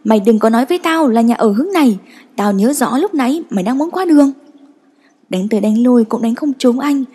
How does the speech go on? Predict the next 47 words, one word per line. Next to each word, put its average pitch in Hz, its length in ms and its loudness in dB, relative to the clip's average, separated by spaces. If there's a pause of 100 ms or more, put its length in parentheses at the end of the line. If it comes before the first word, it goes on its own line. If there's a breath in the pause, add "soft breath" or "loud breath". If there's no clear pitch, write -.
(260 loud breath)
nhưng 208 400 4
thì 214 140 0
Nhược 170 300 -6
Huyên 233 280 0
cũng 233 180 -8
không 262 160 -4
bỏ 220 80 -2
ý 226 180 -4
định 277 220 -2
tiếp 359 160 -4
tục - 140 -2
tấn 233 160 -2
công. 269 240 -2 (840 soft breath)
Cô 220 160 2
dù 208 140 0
đang 208 180 -2
chật 233 200 -2
vật 202 180 -2
như 214 100 0
thế 277 140 -4
nào 240 360 -2 (280 loud breath)
cũng 202 160 -4
không 220 180 -2
thể 214 160 -2
tha 208 100 -8
cho 220 100 -2
cái 254 140 -6
đồ 233 260 2
thích 330 160 -8
cởi 208 160 0
đồ 202 180 0
này. 214 260 0 (500 soft breath)
Nhưng 208 160 2
không 208 240 -2
ngờ 196 300 0 (120)
người 214 100 0
đàn 202 100 -2
ông 277 240 -4
này 220 180 -2
quá 254 140 -4
đê 330 220 -6
tiện, 226 180 2 (400 loud breath)
chẳng 185 200 -6
những 180 140 -6
thích 370 180 -10
cởi 247 160 0
đồ 196 280 -2